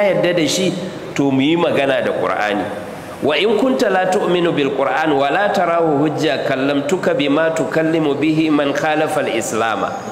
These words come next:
In baka yadda da Qur'ani ba, to sai mu aje Qur'ani waje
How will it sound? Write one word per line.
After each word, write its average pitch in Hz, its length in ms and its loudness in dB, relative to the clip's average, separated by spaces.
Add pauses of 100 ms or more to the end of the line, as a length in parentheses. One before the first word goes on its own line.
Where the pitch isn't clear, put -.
(380)
In 233 320 2
baka 190 240 0
yadda 160 360 0
da 156 80 2
Qur'ani 131 640 0
ba, 98 180 -2 (340)
to 127 80 0
sai 175 200 0
mu 185 100 2
aje 160 340 0
Qur'ani 143 520 2
waje 131 360 2